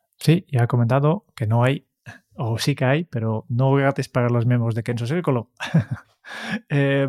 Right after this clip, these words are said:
pero efectivamente, en, habitualmente en nuestros episodios tenemos este plan de acción, y si tú quieres recibir estos planes de acción y te-, y tienes acceso directo a todos los planes de acciones que hemos creado para los capítulos anteriores,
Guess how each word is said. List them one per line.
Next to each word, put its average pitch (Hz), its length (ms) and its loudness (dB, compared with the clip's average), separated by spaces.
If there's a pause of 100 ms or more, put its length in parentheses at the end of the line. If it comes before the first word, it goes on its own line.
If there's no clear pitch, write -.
(200)
pero 170 220 2
efectivamente, 175 640 2
en, 123 200 -2
habitualmente 160 520 2
en 143 80 2
nuestros 135 260 -4
episodios 131 420 -2
tenemos 127 320 0
este 117 220 -2
plan 117 220 0
de 110 60 -2
acción, 156 360 -2
y 120 280 -4
si - 120 -12
tú 131 120 -2
quieres 139 280 0
recibir 131 480 -2
estos - 260 -6
planes 139 300 0
de 127 60 0
acción 127 400 0
y 107 80 -2
te-, - 120 -4
y 120 140 -2
tienes 123 220 0
acceso 135 340 -4
directo 127 320 -2
a 110 60 -6
todos 139 160 -4
los 147 120 0
planes 139 280 0
de 131 60 2
acciones 131 340 0
que 123 80 -2
hemos 123 160 0
creado 123 260 0
para 113 160 -4
los 110 100 -2
capítulos 117 400 0
anteriores, 127 680 0